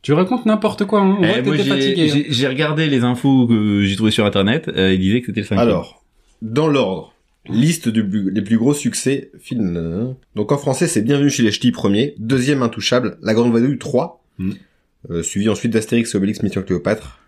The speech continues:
Speaker 2: Et bah, la
Speaker 3: Euh,
Speaker 2: page Wikipédia de,
Speaker 1: Bah, nul.
Speaker 2: euh,
Speaker 1: Parce que La Grande Vadrouille, c'est
Speaker 2: Intouchable est
Speaker 1: dix-sept.
Speaker 2: pas,
Speaker 3: bah, ils l'ont
Speaker 2: pas
Speaker 3: fait
Speaker 2: joueur.
Speaker 3: peut-être que, qu'à la quatrième semaine d'exploitation. Ils ont, ils ont
Speaker 1: <laughs> C'est
Speaker 3: pas
Speaker 1: ça.
Speaker 3: été au bout du truc.
Speaker 1: C'était ça, c'est dix-sept, dix-sept millions pour La Grande Vadrouille et quatorze pour, euh, Mission Cléopâtre.
Speaker 3: Voilà, c'est ça.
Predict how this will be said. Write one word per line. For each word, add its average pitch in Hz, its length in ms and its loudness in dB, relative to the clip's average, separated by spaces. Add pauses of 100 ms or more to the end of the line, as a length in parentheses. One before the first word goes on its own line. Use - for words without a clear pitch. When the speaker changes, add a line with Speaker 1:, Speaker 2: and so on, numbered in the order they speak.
(140)
Speaker 2:
Et 95 80 0
bah, 92 120 2
la 95 80 2
Speaker 3:
Euh, - 80 -4
Speaker 2:
page 127 220 -2
Wikipédia 131 760 0
de, 104 400 4
Speaker 1:
Bah, 104 80 2
nul. 101 220 2
Speaker 2:
euh, 101 300 0 (100)
Speaker 1:
Parce 98 160 -8
que 135 60 0
La 123 120 2
Grande 117 160 0
Vadrouille, 123 280 2
c'est 175 100 -2
Speaker 2:
Intouchable 104 180 0
est 98 40 2
Speaker 1:
dix-sept. 160 200 0
Speaker 2:
pas, 156 200 2
Speaker 3:
bah, 123 80 0
ils 127 160 0
l'ont 139 100 4
Speaker 2:
pas 127 60 2
Speaker 3:
fait - 60 -2
Speaker 2:
joueur. 151 200 0
Speaker 3:
peut-être 123 300 0
que, 120 40 -8
qu'à 131 120 0
la 120 100 2
quatrième 143 340 0
semaine 143 240 0
d'exploitation. 117 480 -4 (220)
Ils 123 100 2
ont, 123 40 2
ils 117 180 2
ont 117 40 2
Speaker 1:
<laughs> - 0 -
C'est - 40 0
Speaker 3:
pas 139 80 2
Speaker 1:
ça. 131 120 0
Speaker 3:
été 127 80 2
au 120 40 0
bout 120 140 0
du 110 100 0
truc. - 320 -8 (140)
Speaker 1:
C'était 123 240 0
ça, 139 180 0
c'est 117 140 -2
dix-sept, 101 440 -4
dix-sept 110 320 -2
millions 117 240 0
pour 110 120 -2
La 101 80 -2
Grande 101 180 -2
Vadrouille 123 280 2
et 104 100 0
quatorze 113 380 -4
pour, 98 200 -4
euh, 95 60 0
Mission 95 260 -2
Cléopâtre. 104 400 -4
Speaker 3:
Voilà, 95 220 0
c'est - 160 -10
ça. 85 260 -8